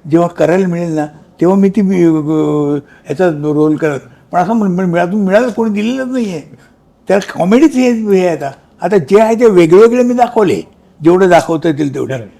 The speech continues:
Speaker 1: पण निश्चितपणे तो सिरियस असताना कसा वागेल, कारण त्याला पण, अं, व्हॅ-, व्हरायटीज आहेत ना.
Speaker 2: खरं आहे.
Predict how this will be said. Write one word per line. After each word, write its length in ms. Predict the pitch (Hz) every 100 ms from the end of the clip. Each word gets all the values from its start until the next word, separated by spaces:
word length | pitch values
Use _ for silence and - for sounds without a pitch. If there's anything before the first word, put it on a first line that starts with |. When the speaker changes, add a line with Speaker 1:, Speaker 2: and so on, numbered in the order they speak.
| _
Speaker 1:
पण 160 | 165 143
निश्चितपणे 480 | 143 - 185 196 196
तो 340 | 208 220 - _ -
सिरियस 500 | - 143 190 302 247
असताना 300 | 202 240 226
कसा 240 | 202 190
वागेल, 320 | 170 143 143
कारण 380 | 139 _ - 147 -
त्याला 200 | - 143
पण, 140 | 214
अं, 1160 | 214 202 190 185 175 170 165 165 160 151 147 143
व्हॅ-, 440 | 139 151 143 135 151 _ -
व्हरायटीज 400 | 139 165 165 170
आहेत 160 | 151 170
ना. 80 | 175 _ - - _ _ -
Speaker 2:
खरं 120 |
आहे. 100 | 117